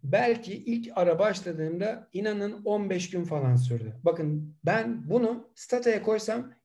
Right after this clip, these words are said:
X T set firm I D year diyecektim. Sonra X T rect diyecektim. Enter'a basacaktım, sonuç verecekti. Benim on dakikamı almazdı stata.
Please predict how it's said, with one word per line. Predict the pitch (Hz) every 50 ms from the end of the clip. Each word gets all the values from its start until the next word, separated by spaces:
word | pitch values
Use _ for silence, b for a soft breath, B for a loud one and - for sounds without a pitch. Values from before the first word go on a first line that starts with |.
| _ _
X | - 233 233 233 - - - -
T | - - 208 208 196 185
set | 180 - 190 185 180 180 -
firm | - - - 226 226 220 208 196 190 196 - - - 190 185 190 190
I | 180 -
D | 165 165
year | 160 147 143 147 156 196 226 233 226 214 202 202
diyecektim. | 220 196 220 220 214 220 - - 208 - - - _ _ _ _ _ b b b b b b b b b b b -
Sonra | - 233 226 208 196 196 -
X | 247 233 - -
T | - 226 220 202 185 196
rect | 226 233 233 - -
diyecektim. | 208 185 175 180 175 175 - - 202 202 208 - - - _ _ -
Enter'a | - 254 247 240 233 196 196 196
basacaktım, | 233 240 233 202 185 190 185 - - 233 214
sonuç | - - 196 190 190 185 170
verecekti. | 165 151 147 147 143 147 143 147 - 202 196 202 - - -
Benim | 214 220 202 180 180 180
on | 220 214 214 196 185
dakikamı | 175 165 156 - - 165 170 165
almazdı | 151 143 139 139 139 135 131 123 110 107
stata. | - - - - 117 - - 110 - -